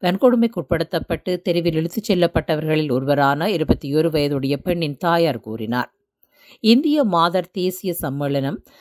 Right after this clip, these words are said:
மூன்று பேர் கொண்டு ஒரு குழுவினை அனுப்பி உண்மைகளை கண்டறியும் முனைப்பில் அனுப்பியிருந்ததாக அதன் பொதுச் செயலாளர் ஆனி ராஜா தமிழகத்தில் ஒரு கண்டன கூட்டத்தில் உரையாற்றும் போது குறிப்பிட்டிருந்தார்.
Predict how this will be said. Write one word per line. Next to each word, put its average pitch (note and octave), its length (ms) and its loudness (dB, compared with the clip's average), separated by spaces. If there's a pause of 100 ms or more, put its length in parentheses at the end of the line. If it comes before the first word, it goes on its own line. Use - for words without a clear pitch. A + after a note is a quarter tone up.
(120)
மூன்று A#3+ 360 2
பேர் A3+ 180 4
கொண்டு F#3+ 340 -4
ஒரு D3 300 0
குழுவினை D#3+ 420 -2
அனுப்பி C#3 520 -2
உண்மைகளை F#3+ 580 -2
கண்டறியும் C#3+ 600 -4
முனைப்பில் E3 440 0
அனுப்பியிருந்ததாக C#3+ 960 0
அதன் D3+ 260 0
பொதுச் F#3 260 -2
செயலாளர் D3+ 640 -2 (280)
ஆனி G3 320 0
ராஜா D#3 440 2
தமிழகத்தில் G3 680 -2
ஒரு C#3+ 320 -2
கண்டன F#3 300 0
கூட்டத்தில் D#3 520 -4
உரையாற்றும் D#3+ 520 0
போது B2+ 280 -4
குறிப்பிட்டிருந்தார். B2 680 -2